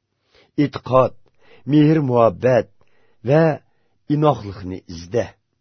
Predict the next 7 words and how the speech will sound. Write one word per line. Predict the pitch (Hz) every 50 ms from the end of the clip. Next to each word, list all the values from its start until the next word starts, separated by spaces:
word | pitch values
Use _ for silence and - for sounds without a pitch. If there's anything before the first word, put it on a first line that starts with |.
| _ _ _ _ _ _ _ _ _ _ _ _ _ _ _ _ _ _ _ -
Ahmoqona | 110 113 117 117 113 - - 110 104 101 101 110 113 104 87 71 - _ _ _ _ _ _ _ _ _ -
va | 110 135 147 139
behuda | 113 98 139 147 143 151 165 147 156 156
talash-tortishlarga | - - 110 117 143 143 - - 120 123 - - - 123 117 113 110 123 117 113 98 - - - - _ - - - - - -
aralashishni | - 123 127 135 151 147 123 - - - - 113 110 104 101 90 78 - _ _ _ _
rad | - 92 104 117 113 -
qil. | _ - 87 -